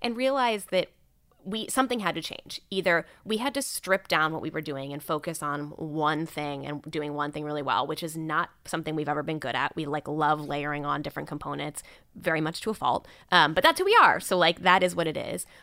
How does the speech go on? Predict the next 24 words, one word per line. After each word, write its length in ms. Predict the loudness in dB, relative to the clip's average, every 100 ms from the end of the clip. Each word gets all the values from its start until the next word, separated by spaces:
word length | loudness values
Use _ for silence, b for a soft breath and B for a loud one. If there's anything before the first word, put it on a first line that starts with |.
| b
Or 200 | 6 6
we 100 | 6
had 140 | 0 0
to 80 | 0
raise 320 | 0 0 -2
money, 400 | -4 -4 -6 -8 _ _ -2
um, 400 | 0 0 -2 -4
something 260 | -2 -2 -2
that 100 | -4
we 100 | -8
had 140 | -8
sucked 600 | -6 -4 0 0 -2 -8
at, 300 | -2 0 -2 -4 -10
um, 360 | -6 -4 -4 -4
up 140 | -4 -4
to 80 | -4
that 200 | -4 -4
point. 320 | -8 -6 -8 b b b 0
Or 340 | 6 8 6
we 140 | 4 -2
should 180 | -4
start 240 | -2 -2 0
thinking 300 | -2 -2 -2
about 400 | 0 2 0